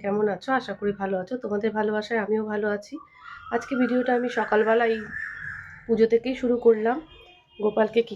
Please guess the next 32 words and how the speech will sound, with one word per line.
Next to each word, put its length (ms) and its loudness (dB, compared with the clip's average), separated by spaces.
কি 160 -4
করেছি 320 2
আজকে 160 -4
ক্রিসমাসে 500 0
সেটাই। 280 -2
সকল 400 0
বন্ধুদের 400 4
জানাই 320 4
মেরি 260 0
ক্রিসমাস। 400 0
সবাই 260 0
কেমন 220 2
আছো? 140 -6
আশা 200 -6
করি 180 0
ভালো 220 4
আছো। 140 -6
তোমাদের 320 0
ভালোবাসায় 440 -2
আমিও 280 0
ভালো 220 -4
আছি। 160 -8
আজকে 260 -2
সেরকম 360 2
কিছু 240 -4
ভিডিওতে 440 2
নেই, 120 4
সামান্য 280 2
গোপাল 300 4
সেবা 240 4
আর 80 2
গোপালকে 360 -2